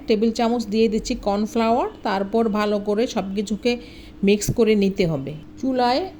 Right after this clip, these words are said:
একটা কড়াই বসিয়ে দিয়েছি, তাতে দিয়ে দিচ্ছি প্রায় তিন টেবিল চামচের মতো রান্নার তেল, এক কাপ কিউব করে কাটা পেঁয়াজ দিয়ে দিচ্ছি এবং একটা বড় সাইজের রসুন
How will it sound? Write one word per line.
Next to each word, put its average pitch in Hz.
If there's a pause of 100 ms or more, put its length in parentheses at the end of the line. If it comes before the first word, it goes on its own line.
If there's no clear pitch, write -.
(380)
একটা 233
কড়াই 214
বসিয়ে 208
দিয়েছি, 185 (960)
তাতে 196
দিয়ে 196
দিচ্ছি 185
প্রায় 185 (560)
তিন 262
টেবিল 208
চামচের 196
মতো 190
রান্নার 170 (100)
তেল, 170 (680)
এক 220 (120)
কাপ 226 (160)
কিউব 233 (100)
করে 240
কাটা 208
পেঁয়াজ 190 (120)
দিয়ে 185
দিচ্ছি 180
এবং 190 (360)
একটা 196
বড় 185
সাইজের 190
রসুন 185